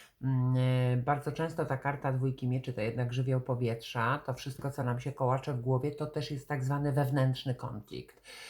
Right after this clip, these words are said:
E, i być może z czymś sami nie potrafimy się pogodzić. E, jeżeli utkniemy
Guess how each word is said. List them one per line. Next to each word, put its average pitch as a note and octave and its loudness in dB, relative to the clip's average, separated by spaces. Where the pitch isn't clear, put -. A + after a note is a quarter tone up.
E, B2+ 2
i A2+ 2
być D3 0
może D3+ 0
z - -8
czymś C#3+ -4
sami C3+ 0
nie A#2+ 0
potrafimy B2 -2
się B2 -6
pogodzić. - -6
E, - -4
jeżeli C#3 2
utkniemy B2+ -2